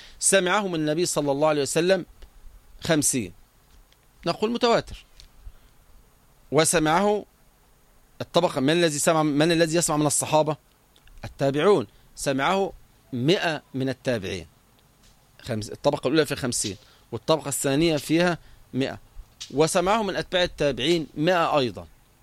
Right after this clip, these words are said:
ومن أتباع، وبعد ذلك في، في طبقة معينة س-، لم ي-، لم يحدثوا به أحد، ماتوا جميعًا. لن أضرب مثال عقلي، فلم يبق إلا واحد فحدث واحد به.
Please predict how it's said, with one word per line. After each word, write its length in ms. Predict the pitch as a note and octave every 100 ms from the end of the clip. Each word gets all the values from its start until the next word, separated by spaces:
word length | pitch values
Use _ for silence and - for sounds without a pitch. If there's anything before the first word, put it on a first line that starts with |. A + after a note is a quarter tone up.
| - - - -
ومن 280 | C#3+ D#3+
أتباع، 360 | D#3 - F3+ F#3+
وبعد 580 | D3+ D3+ D3 C3+ F#3 F3
ذلك 380 | C3+ E3 E3+ D3+
في، 340 | - - C3 - _ -
في 160 | -
طبقة 400 | - G3+ G#3+ -
معينة 600 | E3+ D3+ D3 D#3+ G3+ G#3+ - _ - -
س-، 300 | - - - - _ -
لم 400 | B2+ C#3+ F#3 E3+
ي-، 80 | D#3 D#3
لم 220 | F3+ G3
يحدثوا 560 | E3+ D3 C3+ E3+ -
به 200 | C3+ C#3+ -
أحد، 220 | - F#2+ - - - _ _ - -
ماتوا 420 | B2+ F3+ G3 C#3
جميعًا. 420 | A#2+ A#2+ G#2+ D#2 - -
لن 140 | C#3+
أضرب 260 | - F3 E3
مثال 260 | D#3 E3+
عقلي، 360 | D#3 D#3+ F2 E2+ _ - _ _ _ _ _ _ _ _
فلم 340 | - F#3 G3+ F#3
يبق 340 | G3 G#3 -
إلا 380 | F3 F3+ E3+ D#3
واحد 340 | D3+ F3 F#3
فحدث 600 | E3+ D#3+ - F#3+ C#3+ C3+
واحد 380 | A#2+ A2+ - G2+
به. 120 | F#2+